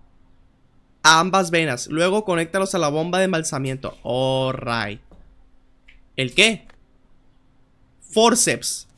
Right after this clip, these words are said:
Yo no tengo forceps. ¿Cuál es el forceps? Esta es la,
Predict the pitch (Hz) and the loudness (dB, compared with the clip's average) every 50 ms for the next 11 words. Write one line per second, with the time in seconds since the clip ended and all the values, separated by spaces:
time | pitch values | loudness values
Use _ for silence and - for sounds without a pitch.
0 | - - - - - - - - _ 160 180 196 208 202 214 214 208 208 202 - | -20 -20 -20 -20 -20 -20 -20 -18 _ 0 2 2 2 2 0 0 0 -2 -2 -2
1 | 185 180 180 - - 147 127 - - - - - - - - - _ _ _ _ | -2 -2 -2 -4 -6 -6 -8 -8 -10 -14 -14 -16 -20 -20 -20 -20 _ _ _ _
2 | _ _ _ - _ _ _ _ - 180 196 202 208 208 190 - - 175 170 - | _ _ _ -20 _ _ _ _ -2 0 0 0 0 -4 -4 -4 -4 -4 -4 -4
3 | - 131 135 - - _ _ _ _ _ - 156 156 - 214 214 208 208 - | -8 -8 -8 -10 -14 _ _ _ _ _ -8 -8 -6 -2 -2 -2 -2 -4 -6